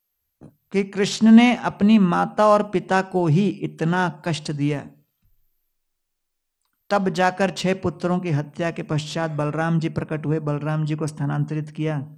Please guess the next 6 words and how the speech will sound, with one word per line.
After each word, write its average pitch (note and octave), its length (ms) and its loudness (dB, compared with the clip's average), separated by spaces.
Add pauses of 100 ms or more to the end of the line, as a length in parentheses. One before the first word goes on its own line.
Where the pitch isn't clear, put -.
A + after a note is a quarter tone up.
(720)
फिर G3 220 4
कृष्ण E3+ 480 -2
गर्भ D3 560 -2 (200)
में D3+ 180 -2
प्रवेश D3+ 380 -2
किए। D3 500 -8